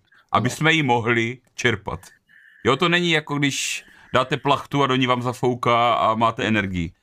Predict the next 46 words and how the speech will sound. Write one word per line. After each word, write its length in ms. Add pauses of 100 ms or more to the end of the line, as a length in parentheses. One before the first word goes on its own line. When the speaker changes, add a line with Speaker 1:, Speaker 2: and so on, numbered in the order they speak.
Speaker 1:
jo? 200 (220)
Není 180
Speaker 2:
Jo, 80 (160)
Speaker 1:
jedno-, 280
Speaker 2:
a-, 20
ale 80
Speaker 1:
není 200
úplně 340
jednoduché 520
tady 180
tuhletu 280
vulkanickou 560
energii 320
tak 220
nějak 300
jako 200
si 120
podrobit. 760 (320)
Zvlášť 300
ve-, 100 (100)
tady 200
v 100
Speaker 2:
No. 40
Speaker 1:
této 340
velmi 420
nicotné 540
formě, 320
která 280
tam 220
je. 140 (580)
Speaker 2:
Ano, 260
ni-, 140
nicméně 580
jako 220
je, 220
je 120
to 140
lepší, 480
než 180
kdyby 220
nebyla 380
žádná. 680
Speaker 1:
Přesně 380
tak. 240
A 80
to 100